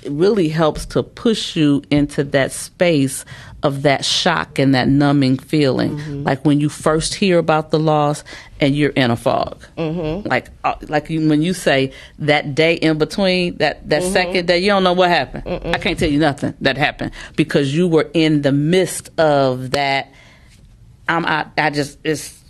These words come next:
Speaker 1: I, I can't. And so what happens with grief overload is that you're in that process and you're trying to get yourself together,
Speaker 2: Mm-hmm.
Speaker 1: then you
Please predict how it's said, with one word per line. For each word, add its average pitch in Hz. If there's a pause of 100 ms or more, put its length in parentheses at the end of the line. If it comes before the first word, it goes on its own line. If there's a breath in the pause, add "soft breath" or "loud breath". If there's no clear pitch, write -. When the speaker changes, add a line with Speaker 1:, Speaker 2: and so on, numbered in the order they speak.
Speaker 1:
I, 143 (200)
I 143
can't. -
And 135
so 139 (300 loud breath)
what 160
happens 202
with 160
grief 160
overload 151
is 147
that 139 (240 loud breath)
you're 151
in 247
that 262
process 147 (920 loud breath)
and 156
you're 151
trying 254
to 277
get 254
yourself 226
together, 139
Speaker 2:
Mm-hmm. 160
Speaker 1:
then 156
you 147